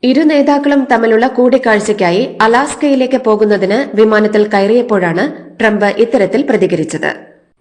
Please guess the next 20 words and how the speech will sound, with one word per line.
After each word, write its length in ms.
അർജന്റീനിയൻ 800
സൂപ്പർ 340
താരം 420
ലയണൽ 440
മെസ്സിയുടെ 420
ഇന്ത്യ 440
സന്ദർശനത്തിന് 1040
അന്തിമ 380
അനുമതി 360
ലഭിച്ചതായി 580
റിപ്പോർട്ടുകൾ. 640
ഡിസംബർ 500
പന്ത്രണ്ടിന് 600
കൊൽക്കത്തയിലാണ് 800
മെസ്സി 340
തന്റെ 180
ഇന്ത്യ 560
പര്യടനത്തിന് 600
തുടക്കം 380
കുറിക്കുന്നതെന്ന് 960